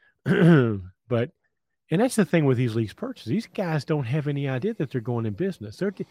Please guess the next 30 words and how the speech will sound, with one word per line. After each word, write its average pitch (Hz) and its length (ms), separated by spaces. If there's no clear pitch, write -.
it's - 240
just 220 340
a, 180 280
a, 139 80
maybe 190 300
a 127 80
better 165 400
way 147 220
for 127 160
me 139 200
to 147 80
make 151 240
money 180 300
with 143 180
this 165 200
truck, 240 440
you 110 120
know? 151 240
I'm 151 60
gonna 180 140
try 196 400
this, 110 340
you 127 80
know, 139 80
I'm 160 60
gonna 165 100
try 180 260
this 147 220
lease 117 160
purchase - 300